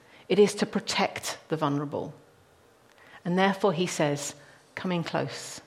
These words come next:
stay close, drink the water that my, my servants have actually gathered." It's not just about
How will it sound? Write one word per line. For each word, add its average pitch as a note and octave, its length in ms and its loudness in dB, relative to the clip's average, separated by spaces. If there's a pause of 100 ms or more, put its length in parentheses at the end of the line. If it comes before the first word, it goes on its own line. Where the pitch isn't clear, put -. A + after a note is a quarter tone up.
(420)
stay F#3 340 0
close, - 560 -6 (840)
drink A3 300 6
the G3 80 2
water E3+ 380 2
that D#3+ 120 0
my, D#3 200 2 (400)
my F3+ 160 2
servants D3+ 480 4
have D#3+ 140 0
actually D3 300 0
gathered." C#3 420 -2 (3750)
It's G#3 220 4
not G#3 280 4
just - 280 0
about F3 640 2